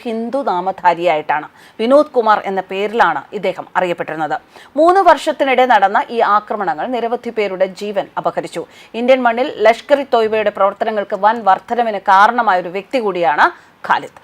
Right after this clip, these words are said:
വിനോദ് കുമാർ എന്ന അപരനാമത്തിൽ പ്രവർത്തിച്ചിരുന്ന ഖാലിദ് വർഷങ്ങളോളം നേപ്പാളിൽ താമസിച്ചിരുന്നു. അവിടെ വ്യാജ ഐഡന്റിറ്റിയിൽ താമസിക്കുകയും നഗ്മ ബാനു എന്ന ഒരു സ്ത്രീയെ വിവാഹം കഴിക്കുകയും ചെയ്തു. നേപ്പാളിൽ നിന്നാണ്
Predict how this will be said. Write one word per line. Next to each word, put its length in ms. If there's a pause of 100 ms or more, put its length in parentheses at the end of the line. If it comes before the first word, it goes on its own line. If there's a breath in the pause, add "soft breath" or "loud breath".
(220 soft breath)
വിനോദ് 360
കുമാർ 280 (160)
എന്ന 180 (220)
അപരനാമത്തിൽ 800
പ്രവർത്തിച്ചിരുന്ന 600 (120)
ഖാലിദ് 320
വർഷങ്ങളോളം 640
നേപ്പാളിൽ 500 (100)
താമസിച്ചിരുന്നു. 520 (400 loud breath)
അവിടെ 220 (220)
വ്യാജ 280 (200)
ഐഡന്റിറ്റിയിൽ 520
താമസിക്കുകയും 720
നഗ്മ 400 (100)
ബാനു 260 (140)
എന്ന 160 (160)
ഒരു 160
സ്ത്രീയെ 320 (340 loud breath)
വിവാഹം 420
കഴിക്കുകയും 500
ചെയ്തു. 160 (320 soft breath)
നേപ്പാളിൽ 560
നിന്നാണ് 400